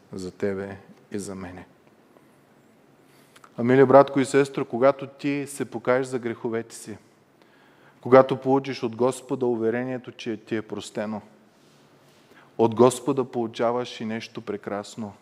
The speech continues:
Ти си обявен за Божий син и за Божия дъщеря. Ти ставаш част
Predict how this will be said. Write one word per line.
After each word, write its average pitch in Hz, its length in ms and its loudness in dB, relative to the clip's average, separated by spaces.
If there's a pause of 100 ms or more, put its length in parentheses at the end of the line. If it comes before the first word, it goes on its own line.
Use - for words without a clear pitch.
(340)
Ти 120 120 -6
си - 160 -4
обявен 127 500 0 (380)
за 101 220 -2
Божий 101 420 -4
син 120 480 -8 (280)
и 110 80 -6
за 92 180 -6
Божия 101 440 -6
дъщеря. 95 500 -12 (400)
Ти 127 140 2
ставаш 127 440 0
част - 500 -8